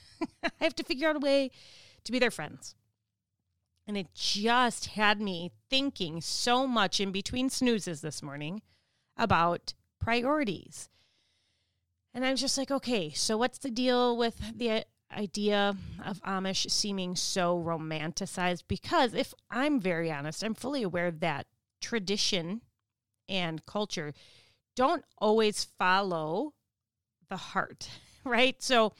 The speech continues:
there are not good people in the Amish tradition, just like there are not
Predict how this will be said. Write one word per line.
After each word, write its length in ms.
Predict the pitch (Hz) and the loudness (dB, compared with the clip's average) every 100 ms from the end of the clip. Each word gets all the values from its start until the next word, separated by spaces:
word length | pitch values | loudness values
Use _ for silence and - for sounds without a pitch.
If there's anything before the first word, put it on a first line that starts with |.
| - _ _ _ _ _ _ - | -20 _ _ _ _ _ _ -4
there 140 | 196 190 | 4 6
are 180 | 208 | 6
not 500 | 180 175 170 208 - | 4 -2 2 2 2
good 240 | - 240 214 | 2 2 2
people 520 | - 240 - 113 - _ _ - | 0 0 -2 -6 -10 _ _ -12
in 400 | 156 170 175 175 | -8 -6 -6 -2
the 120 | 180 | -2
Amish 400 | 156 180 185 - | -2 -4 -4 -6
tradition, 580 | 208 180 - - - 147 | -8 -6 -4 -6 -6 -10
just 240 | 160 - | -8 -4
like 160 | 214 220 | -4 0
there 240 | 214 160 | 0 0
are 40 | |
not 320 | 131 147 208 | -4 -2 -2